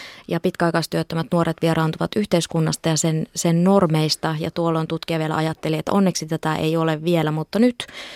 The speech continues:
kaksikymmentä vuotta myöhemmin tilanne on se, että kaksikymmentä ja kaksikymmentäneljä-vuotiaista suomalaisnuorista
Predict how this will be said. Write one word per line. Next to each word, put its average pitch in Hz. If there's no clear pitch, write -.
kaksikymmentä 190
vuotta 175
myöhemmin 190
tilanne 175
on 160
se, 170
että -
kaksikymmentä 165
ja 160
kaksikymmentäneljä-vuotiaista 165
suomalaisnuorista 160